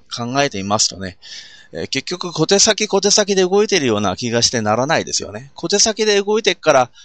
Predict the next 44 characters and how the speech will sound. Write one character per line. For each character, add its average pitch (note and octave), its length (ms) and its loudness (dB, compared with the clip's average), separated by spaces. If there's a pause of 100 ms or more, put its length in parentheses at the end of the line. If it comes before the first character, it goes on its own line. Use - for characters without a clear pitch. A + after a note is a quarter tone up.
(160)
あ、 B2 140 -6
解 E3+ 200 0
決 G#2+ 220 -2
し A#2 160 2
な C#3 80 2
い B2 60 0
ん - 20 -4
で D#2+ 80 -8
す - 100 -4
よ G2+ 100 -8
ね。 C3 100 -6
い A#2+ 60 -4
つ C3+ 100 -6
ま B2 100 0
で C3 120 -2
経 D3+ 80 -2
っ - 40 -8
て - 100 -8
も G#2 140 -6
解 G#2 220 0
決 F2 200 -8
し - 160 2
な F#2 120 -6
い F2+ 60 -10
と。 - 180 -12 (1000)
え A#2 120 -4
ー、 - 20 -2
じ B2+ 160 2
ゃ E3+ 40 6
あ E3+ 40 4
ど C3+ 140 2
う E3 40 0
す - 100 -2
れ F#3+ 80 -2
ば D3+ 100 2
い A#2+ 40 2
い - 20 -4
か C#3+ 120 2
っ C#3 60 2
て - 100 -8
い G2 40 -2
う F2+ 40 -8
と F2+ 120 -8
ね、 A#2 200 -8